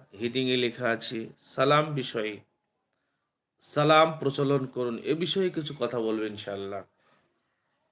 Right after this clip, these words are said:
আল্লাহ তাআলার শুকরিয়া করি, যিনি পৃথিবীতে মানুষকে,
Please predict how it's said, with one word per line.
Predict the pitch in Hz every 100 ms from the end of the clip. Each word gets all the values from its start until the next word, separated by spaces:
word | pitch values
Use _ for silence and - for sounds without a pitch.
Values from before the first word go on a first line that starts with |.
| _ _ _ _ _ -
আল্লাহ | 151 170 165
তাআলার | 160 151 151
শুকরিয়া | 147 - 151 165 156
করি, | 156 165 180 196 - _ _ _ _ _ _ _
যিনি | - 101 151 175
পৃথিবীতে | 147 - 180 151 208 220 220
মানুষকে, | 185 151 147 190 240 - - 143 -